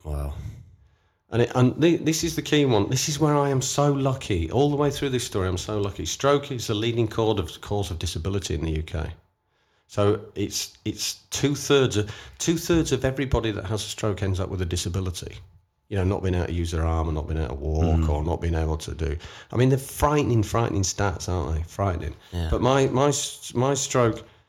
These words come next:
Speaker 2: when I was in hospital for a week, I, I found out it, it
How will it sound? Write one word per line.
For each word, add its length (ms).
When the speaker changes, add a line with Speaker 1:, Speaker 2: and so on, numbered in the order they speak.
Speaker 2:
when 180
I 20
was 140
in 80
hospital 340
for 120
a 20
week, 160
I, 160
I 100
found 280
out 160
it, 180
it 200